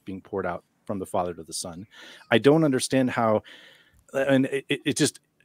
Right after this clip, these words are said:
it gets me really worked up <laughs> uh, when I, when I see those kinds of things. Um, and, and you see some, and it, there are videos of Sproul, and this is,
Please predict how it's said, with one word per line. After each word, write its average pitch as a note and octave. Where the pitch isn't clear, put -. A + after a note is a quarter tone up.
it A#2
gets D#3+
me D#3
really C3+
worked A#2
up A2
<laughs> -
uh, C#3+
when C#3+
I, B2+
when D3
I C3
see E3+
those D3+
kinds C3
of A#2
things. A#2+
Um, G#2+
and, B2
and B2+
you B2+
see F3
some, B2+
and A#2+
it, C#3
there C#3
are B2+
videos D#3+
of B2+
Sproul, C#3
and A#2+
this C#3+
is, A#2